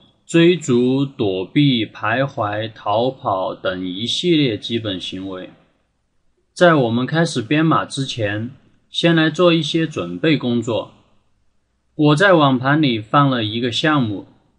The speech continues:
里面有我们在今后学习中会用到的一些基础资源，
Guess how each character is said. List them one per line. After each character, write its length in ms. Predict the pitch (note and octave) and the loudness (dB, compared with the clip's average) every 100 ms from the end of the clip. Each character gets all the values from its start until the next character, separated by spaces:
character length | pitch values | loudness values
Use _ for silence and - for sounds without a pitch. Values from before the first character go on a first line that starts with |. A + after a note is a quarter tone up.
| _ _ _ | _ _ _
里 200 | C3+ B2+ | 0 4
面 320 | D3 D3+ C#3 | 6 6 4
有 200 | B2+ C3 | 4 2
我 520 | C#3+ C#3+ B2+ G#2+ G2 | 2 2 2 0 0
们 340 | G#2 A2+ A#2+ B2 | -2 -2 -2 0
在 280 | C#3+ B2+ | 2 2
今 220 | A2+ C#3+ C#3+ | 2 0 2
后 220 | D3 A2+ | 2 0
学 240 | - A#2 | 0 -2
习 180 | B2 A#2+ | 0 -2
中 320 | A2+ A#2+ A#2+ | -2 -2 -4
会 280 | A#2 D3 B2+ | -4 0 2
用 240 | C#3+ C3 | 2 0
到 180 | B2 A#2 | 0 0
的 180 | G#2+ G2+ | -2 -6
一 200 | A2 A2+ | -6 -4
些 400 | - - A2 G#2+ | -4 -2 -2 -4
基 240 | - D#3 | -6 -8
础 200 | D3 - | -8 -12
资 300 | F2+ - D3+ | -12 -6 -2
源， 300 | E3+ G#2+ F#2+ | 2 0 -2